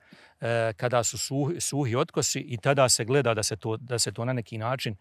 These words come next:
sabere u plašće, onda, e, bi suljo, kad bi bilo vrijeme namaza, suljo bi sve ostavljao. Govorio bi svojoj ženi i svojoj djeci:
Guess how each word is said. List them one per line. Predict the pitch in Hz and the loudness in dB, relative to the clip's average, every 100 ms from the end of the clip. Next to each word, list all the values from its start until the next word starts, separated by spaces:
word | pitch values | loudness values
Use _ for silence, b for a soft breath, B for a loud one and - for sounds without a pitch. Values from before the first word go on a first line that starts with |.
| B B B | B B B
sabere | - 120 135 147 120 | -4 0 2 2 2
u | 165 | -2
plašće, | 170 139 - - 120 b b b b - | 0 0 0 -4 -6 b b b b -4
onda, | 151 175 160 139 - | -2 2 4 4 0
e, | 143 127 117 | -4 -2 -2
bi | 107 | -2
suljo, | - 135 165 160 - _ | -2 0 0 0 -2 _
kad | - 117 | -4 -4
bi | 107 | -4
bilo | 110 170 131 | -2 2 2
vrijeme | 117 139 143 | 2 2 2
namaza, | 110 110 110 135 160 156 - | 0 -2 0 0 0 -2 0
suljo | - 139 147 | 0 0 0
bi | 113 | 0
sve | - 127 | 0 0
ostavljao. | 104 - 98 - - _ b b b | 2 0 -4 -14 -20 _ b b b
Govorio | 117 123 147 139 | -4 -2 -2 -4
bi | 107 | -6
svojoj | - 143 123 | -8 -6 -6
ženi | 107 135 127 | -6 -6 -6
i | |
svojoj | 107 135 120 | -8 -8 -8
djeci: | 110 139 147 - | -6 -6 -6 -6